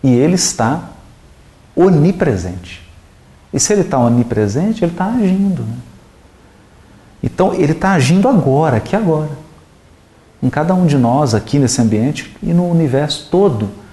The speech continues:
Então, se ele tá agindo, ele tá ensinando, ele tá conduzindo, ele está orientando, educando, corrigindo, regenerando.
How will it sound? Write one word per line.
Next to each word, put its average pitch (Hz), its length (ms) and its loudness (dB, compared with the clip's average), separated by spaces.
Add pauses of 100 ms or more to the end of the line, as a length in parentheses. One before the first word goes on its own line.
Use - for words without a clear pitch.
(480)
Então, 190 140 0
se - 180 0
ele 262 120 2
tá 185 220 0
agindo, 156 500 2
ele 208 100 0
tá 226 180 0
ensinando, 220 760 4
ele 151 100 2
tá 170 160 -4
conduzindo, 170 1120 2
ele 139 80 0
está - 240 -2
orientando, 160 1040 2 (260)
educando, 160 960 2 (180)
corrigindo, 147 840 2
regenerando. 151 1040 2